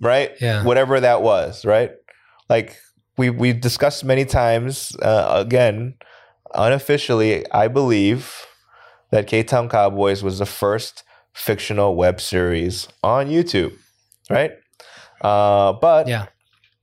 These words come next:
Speaker 1: you know, but at the time, was, "What the fuck is YouTube?" H-, half a million hits,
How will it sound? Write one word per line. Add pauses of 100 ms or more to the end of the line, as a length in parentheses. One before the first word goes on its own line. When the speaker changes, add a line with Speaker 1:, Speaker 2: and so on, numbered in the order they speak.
(560)
Speaker 1:
you
know, (840)
but
at
the
time,
was,
"What
the
fuck
is
YouTube?" (480)
H-,
half
a
million
hits,